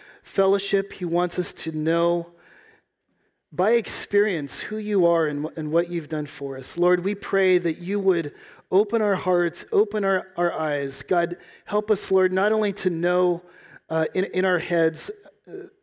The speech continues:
the truth, the objective truth of our faith, but I pray that you would open yourself to us, help us to know you. Thank you for Jesus,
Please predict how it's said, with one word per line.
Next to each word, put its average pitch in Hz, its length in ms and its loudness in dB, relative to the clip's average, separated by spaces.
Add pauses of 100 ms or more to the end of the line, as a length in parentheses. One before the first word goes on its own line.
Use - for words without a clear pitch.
(240)
the 165 120 -2
truth, 208 500 -2
the 180 100 0
objective 170 500 0
truth - 340 -2
of 156 100 -2
our 151 80 0
faith, 143 500 -6 (840)
but 170 100 2
I 170 60 4
pray 196 400 2
that 175 300 -4
you 185 200 -2
would 165 400 0 (1900)
open 190 300 0
yourself 185 400 0
to 156 180 0
us, 143 200 -2
help 165 200 -4
us 170 140 -6
to 165 100 -8
know 147 200 -4
you. 131 340 -10 (800)
Thank 196 220 -2
you 202 80 -4
for 190 160 0
Jesus, 160 720 -2